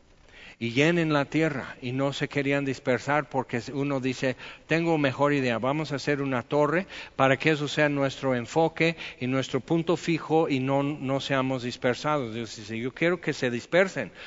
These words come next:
y que hagan entonces Babel y la confusión de lenguas y no se entienden, entonces van dispersando". Y Dios de ahí forma lenguas,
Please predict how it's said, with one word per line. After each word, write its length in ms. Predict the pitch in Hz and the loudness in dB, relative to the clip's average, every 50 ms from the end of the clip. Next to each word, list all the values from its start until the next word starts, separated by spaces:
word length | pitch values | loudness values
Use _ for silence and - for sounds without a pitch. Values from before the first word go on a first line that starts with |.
| - - - - - | -14 -14 -16 -4 -4
y 100 | 139 123 | -4 -2
que 160 | - 156 143 | 0 0 0
hagan 440 | 123 127 135 147 160 156 165 160 160 | 2 4 4 4 4 4 2 0 0
entonces 680 | 156 151 135 127 - 143 147 147 135 160 147 - - - - - - - _ - - _ _ _ _ _ _ _ _ 139 | -2 -2 -4 0 0 0 0 0 0 -4 -4 -4 -8 -14 -18 -20 -20 -20 _ -20 -20 _ _ _ _ _ _ _ _ -10
Babel 560 | 127 117 120 120 113 139 147 135 117 90 85 - - - - _ - _ _ _ _ _ _ _ _ _ _ - - - - - - - - _ - | -2 0 0 2 2 2 2 2 2 0 -6 -14 -20 -20 -20 _ -20 _ _ _ _ _ _ _ _ _ _ -20 -20 -20 -20 -20 -20 -20 -20 _ -10
y 100 | - 120 | -6 -2
la 120 | 120 120 120 | -2 -2 -2
confusión 600 | - - 139 127 110 127 120 - - 151 147 147 | 2 2 0 2 2 -2 -4 -2 0 0 2 2
de 100 | 143 139 | 2 4
lenguas 560 | 135 139 143 156 151 135 120 101 90 - - | 4 4 2 2 0 -2 -2 -2 -4 -6 -8
y 80 | 123 117 | -8 -6
no 160 | 120 135 143 | -4 -4 -4
se 160 | 139 - 147 | -2 -2 -2
entienden, 520 | 147 143 127 - 147 151 156 147 131 120 117 | -4 -4 -2 0 0 0 0 0 -2 -2 -4
entonces 420 | 113 110 - 135 131 - 135 123 | -6 -6 -6 -6 -6 -4 -4 -2
van 180 | 120 127 135 139 | 0 0 0 0
dispersando". 840 | 135 131 - - - 139 127 117 - - 151 160 156 135 110 - - - - - - - - | -2 -4 -6 -2 0 0 0 0 -2 -4 -4 -4 -4 -6 -8 -10 -12 -14 -14 -14 -14 -6 -6
Y 100 | 127 123 | -4 0
Dios 340 | 127 139 147 151 156 147 | 2 4 4 4 4 4
de 80 | 147 156 | 4 4
ahí 160 | 143 139 156 | 4 4 4
forma 640 | 147 - - 156 165 170 165 147 139 123 120 - - - - - - | 2 0 2 4 4 4 4 4 2 0 0 0 -4 -12 -18 -8 -2
lenguas, 800 | 107 117 135 143 151 151 135 139 131 143 175 190 - - - | 2 4 6 6 4 4 4 4 4 4 2 0 -2 -8 -10